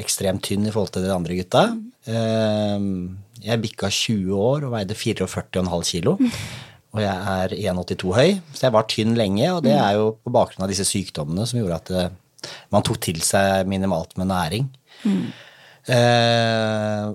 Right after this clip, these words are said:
Speaker 1: og så senere i livet så la jeg ut, eh, tarmen og fikk pose på magen, og da er det en annen ting man, eh, drar med seg da,
Speaker 2: Mm.
Speaker 1: som man skal ta stilling til.
Speaker 2: Mm.
Speaker 1: Så jeg har hatt,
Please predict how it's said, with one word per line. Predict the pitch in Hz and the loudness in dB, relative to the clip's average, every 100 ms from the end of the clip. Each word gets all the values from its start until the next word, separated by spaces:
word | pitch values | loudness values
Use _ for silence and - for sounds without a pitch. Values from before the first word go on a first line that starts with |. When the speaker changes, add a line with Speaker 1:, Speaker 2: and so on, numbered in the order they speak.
| - | -4
Speaker 1:
og | 160 | 0
så | - 156 | 2 2
senere | 147 147 110 | 4 4 4
i | 113 | 2
livet | 120 123 139 | 0 0 0
så | 143 | 2
la | 131 110 113 | 2 4 4
jeg | 110 107 | 2 0
ut, | - - | -4 0
eh, | 120 110 | 2 2
tarmen | - 101 101 107 | 2 2 2 0
og | 110 | -2
fikk | 110 | -4
pose | - 110 - | -2 -2 -2
på | - | 0
magen, | 101 104 117 147 | 4 4 4 0
og | 117 | 0
da | 101 | 2
er | |
det | 98 | 0
en | 90 | 0
annen | 90 80 78 | 0 -2 -4
ting | - 92 104 | -6 -2 0
man, | 104 104 104 | 0 2 0
eh, | 101 101 98 98 98 101 110 - _ - - | 0 0 -2 -4 -6 -8 -8 -12 _ -20 -8
drar | 110 110 | 2 4
med | 110 110 | 6 4
seg | 104 135 | 4 6
da, | 139 220 | 6 4
Speaker 2:
Mm. | |
Speaker 1:
som | - 165 135 | 2 -2 2
man | 131 | 0
skal | - 135 | 0 0
ta | 127 | 2
stilling | 143 131 131 | 2 2 4
til. | 160 185 208 - | 4 4 2 -6
Speaker 2:
Mm. | 226 - - - _ _ _ | -6 -6 -12 -20 _ _ _
Speaker 1:
Så | - 151 | -4 2
jeg | 139 131 127 123 123 127 | 4 4 2 0 -2 -2
har | 123 | -2
hatt, | - | -2